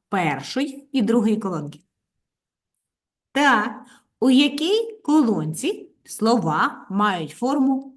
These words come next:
однини, тобто один предмет? Так, у першій. Дівчина одна, будинок один,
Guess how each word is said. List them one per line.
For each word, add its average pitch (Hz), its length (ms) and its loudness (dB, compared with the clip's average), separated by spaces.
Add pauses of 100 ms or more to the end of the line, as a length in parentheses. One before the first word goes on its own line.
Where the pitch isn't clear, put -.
(120)
однини, 269 880 6 (220)
тобто 453 480 0
один 247 420 2
предмет? 131 380 -12 (580)
Так, 392 500 0
у 480 140 4
першій. 339 560 0 (200)
Дівчина 208 960 2
одна, 320 520 2
будинок 208 1000 0
один, 349 460 0